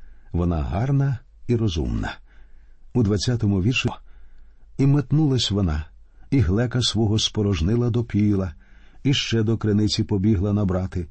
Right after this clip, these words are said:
і набрала води всім верблюдам його». Згадайте, що всього там було десять верблюдів, І я не можу сказати, скільки часу пройшло з тих пір, як їм востаннє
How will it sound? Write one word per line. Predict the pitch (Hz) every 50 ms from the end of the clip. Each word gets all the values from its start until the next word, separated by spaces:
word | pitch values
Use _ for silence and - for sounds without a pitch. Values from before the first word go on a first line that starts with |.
| - - _ - - -
і | - 123
набрала | 117 113 107 104 113 120 113 104 95
води | 92 98 92 87 120 147 151 117 - - - -
всім | - - - - - 151 170 165 160 135
верблюдам | 107 131 139 131 117 92 90 95 107 127 117 120 117 117
його». | 110 110 101 82 76 - - - - - - - - - - - - - - - - - - -
Згадайте, | - 78 78 87 113 123 98 87 80 80 78 - 131 147 139 - - - - -
що | - - - - 107
всього | 85 - - - 131 139 117 113
там | 101 104 101 104 95
було | 113 120 113 104
десять | 85 76 95 110 117 - 123 110 - 104
верблюдів, | 107 98 90 90 113 151 165 131 78 60 - - - - - - - - - - - - 120
І | 117
я | 110 110 110
не | 107 107
можу | 120 143 143 120 135 120
сказати, | - - - 107 98 107 127 127 - 127 117
скільки | - - - - - 170 160 131 113 - 101 90
часу | - - - 147 135 113 - 113 98
пройшло | - 92 90 90 - - 117 120 110
з | - -
тих | 98 82 78 -
пір, | - 185 190 156 104 - - - - - - - -
як | 104 113 127 117 -
їм | 123 143 139 120 95
востаннє | 98 113 113 - - - 143 139 127 110 101 98 98 90 78